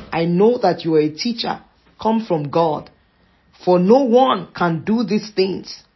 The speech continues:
unless God is with him." Notice the, the, the, the, the,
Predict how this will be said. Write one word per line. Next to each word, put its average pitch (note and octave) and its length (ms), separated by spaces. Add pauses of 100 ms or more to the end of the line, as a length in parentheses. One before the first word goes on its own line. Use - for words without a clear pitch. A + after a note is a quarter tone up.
(100)
unless F3 460 (160)
God G3+ 360
is D3 220
with D3 300
him." - 420 (260)
Notice A3 480
the, D3 220 (320)
the, D3 240
the, D3 300 (260)
the, C#3 420
the, C3+ 520